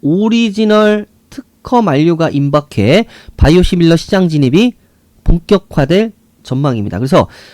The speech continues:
글로벌 제약사들과 이게 가장 키포인트입니다. 여러 기술 이전 협의를 병행 중에 있으며 에이엘티 비포를 포함한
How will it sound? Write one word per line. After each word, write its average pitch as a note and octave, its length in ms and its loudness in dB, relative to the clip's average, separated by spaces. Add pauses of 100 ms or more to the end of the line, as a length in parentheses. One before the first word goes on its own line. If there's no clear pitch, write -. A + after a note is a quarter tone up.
(140)
글로벌 B3+ 440 4
제약사들과 D3 680 -2
이게 D#3 140 -2
가장 D3+ 260 -2
키포인트입니다. E3+ 800 -4 (380)
여러 G#3+ 300 4
기술 F#3+ 360 -4
이전 F#3 200 -2
협의를 G3 640 -2 (140)
병행 G3 360 -2
중에 F#3 180 -2
있으며 D3+ 440 -2 (640)
에이엘티 A3 400 0
비포를 F#3+ 320 -4
포함한 F#3 500 0